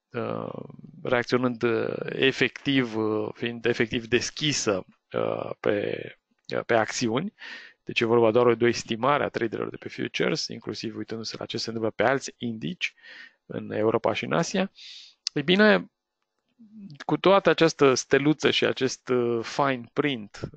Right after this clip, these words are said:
uh, acest, uh, text cu litere mai, mai mici care ne arată, uh, că, uh, sesiunea de astăzi nu e atât de importantă, atât de relevantă ca, ca cele obișnuite,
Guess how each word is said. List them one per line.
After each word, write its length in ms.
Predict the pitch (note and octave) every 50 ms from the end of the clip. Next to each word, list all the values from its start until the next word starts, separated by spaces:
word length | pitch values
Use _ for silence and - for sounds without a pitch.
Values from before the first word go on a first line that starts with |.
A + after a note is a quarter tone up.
| -
uh, 220 | - - - - - -
acest, 480 | - - - - - - - - _ -
uh, 160 | A#2 A2 A2+ G#2 -
text 260 | - C3 B2 - -
cu 360 | - - A2 G#2 G#2+ G#2+ G#2 G#2+
litere 400 | G#2+ A2 A#2+ A#2+ - A2+ A2+ A2+
mai, 360 | G#2+ G#2+ G#2+ G#2 G#2+ A2+ - - - - - - - _
mai 220 | - A#2+ A#2+ A#2 A#2+
mici 320 | C3 D3 D3 - - -
care 240 | - G#2 G#2 G#2 G#2+
ne 240 | G#2 G#2+ G#2+ G#2+ G#2+
arată, 640 | G#2+ A2+ B2+ B2+ - - - A2+ G#2 G2 F#2+ F#2 - -
uh, 460 | G1+ G1+ - - - - - - - _ _ _ _ _ _ _ -
că, 280 | - A2+ G2 F2+ - - _ _ _ - - - - - - - - _ _ _
uh, 260 | - - A2 G#2 G2+ F#2+
sesiunea 440 | - - - A#2+ - - C3+ C3+ C3
de 100 | B2 C3
astăzi 260 | C3 B2 - C3 A#2
nu 80 | A#2+ C#3
e 20 |
atât 200 | C#3+ C#3 - D3
de 80 | C3 C3+
importantă, 840 | C3+ B2+ - - A#2+ A2+ - - - C#3+ C#3+ C#3+ B2 G2+ - - C2
atât 200 | C2 - - B2
de 100 | A2+ A#2
relevantă 520 | A2+ A2+ G#2+ A2 A2 A2+ C3+ C#3 B2+ A#2 A2
ca, 360 | - G#2+ G#2+ G#2+ G#2 G#2 G#2 -
ca 120 | - A#2
cele 280 | - - B2+ A2 A2 G#2+
obișnuite, 560 | A2 G#2 A#2+ - - G3 G#3 G#3+ - A3